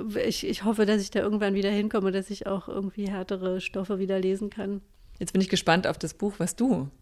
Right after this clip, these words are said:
Speaker 2: empfehlen möchtest.
Speaker 1: Ich hab so einen, so einen kleinen Bücherstapel, den ich immer mit mir rumschleppe. Und, ähm, dazu gehört eben auch Pilger am Tinker Creek von Annie Dillard.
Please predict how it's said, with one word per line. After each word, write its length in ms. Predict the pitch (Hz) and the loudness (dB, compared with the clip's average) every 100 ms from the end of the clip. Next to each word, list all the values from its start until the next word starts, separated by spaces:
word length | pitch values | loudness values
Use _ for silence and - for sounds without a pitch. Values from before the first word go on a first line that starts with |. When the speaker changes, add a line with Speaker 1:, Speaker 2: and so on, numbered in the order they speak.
| - | -6
Speaker 2:
empfehlen 540 | 160 151 156 147 139 | -4 0 0 0 -2
möchtest. 540 | 143 147 - 143 - - - - - - - - - - - | -4 -6 -6 -8 -8 -16 -18 -18 -20 -20 -20 -20 -20 -18 -8
Speaker 1:
Ich 220 | - - | -6 -4
hab 180 | 208 - | -6 -4
so 100 | - | 0
einen, 480 | 247 226 220 208 190 - - | 4 6 4 4 0 -6 -10
so 80 | 220 | -2
einen 140 | 226 226 | 0 0
kleinen 480 | 208 233 240 233 | 0 4 6 6
Bücherstapel, 960 | 220 254 285 262 247 - - 202 233 233 | 4 4 4 4 4 2 0 0 2 4
den 160 | 220 220 | 4 4
ich 80 | 226 | 4
immer 100 | 233 | 4
mit 140 | 233 | 6
mir 140 | 247 | 4
rumschleppe. 720 | 214 262 320 - 196 240 247 247 - - - - - - | 6 6 4 4 2 4 4 2 -8 -20 -20 -20 -20 -2
Und, 300 | 226 226 214 | 4 6 6
ähm, 200 | 214 208 | 4 4
dazu 300 | 208 202 226 | 2 0 -2
gehört 400 | 214 208 220 220 | 0 2 2 2
eben 300 | - 208 - | 0 0 -2
auch 400 | - 208 214 214 | -2 0 0 -2
Pilger 420 | - 240 247 240 | -2 0 2 2
am 160 | 214 214 | 2 0
Tinker 400 | - 233 240 226 | 0 -2 0 -2
Creek 480 | - 240 240 240 - | -2 0 2 0 -4
von 480 | - - 214 214 208 | -10 0 2 4 4
Annie 280 | 208 214 202 | 4 4 4
Dillard. 560 | 208 247 294 311 - | 2 4 4 2 -4